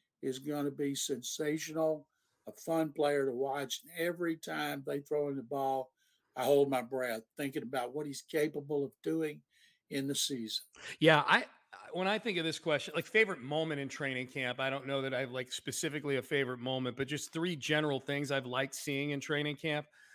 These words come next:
Speaker 2: is, one, the, just the energy on the defense. There's a lot of trash talk going on on the defensive side of the ball, and that's the better side of the ball right now on this football team.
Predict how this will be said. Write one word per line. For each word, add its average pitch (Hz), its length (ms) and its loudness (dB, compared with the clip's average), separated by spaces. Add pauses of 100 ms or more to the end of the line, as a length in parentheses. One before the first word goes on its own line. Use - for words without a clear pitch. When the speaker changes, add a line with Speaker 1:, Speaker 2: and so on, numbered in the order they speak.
(260)
Speaker 2:
is, 139 420 4
one, 160 460 4
the, 147 80 -4
just - 280 0
the 151 200 2
energy 165 460 2
on 165 80 0
the 160 80 -2
defense. 160 440 -2
There's 196 140 2
a 165 80 2
lot 135 260 6
of 123 80 -2
trash 131 380 0
talk 110 260 -2
going 113 220 -4
on 117 160 -2
on 117 100 -2
the 113 60 -4
defensive 131 500 -4
side 135 280 2
of 135 60 -4
the 135 60 -2
ball, 143 320 4 (460)
and 127 340 2
that's 185 200 2
the 160 80 -4
better 143 320 2
side 139 320 2
of 131 40 -6
the 127 60 -4
ball 127 240 0
right 147 220 2
now 147 180 0
on 151 100 0
this 151 140 -4
football 151 400 -2
team. 160 300 -4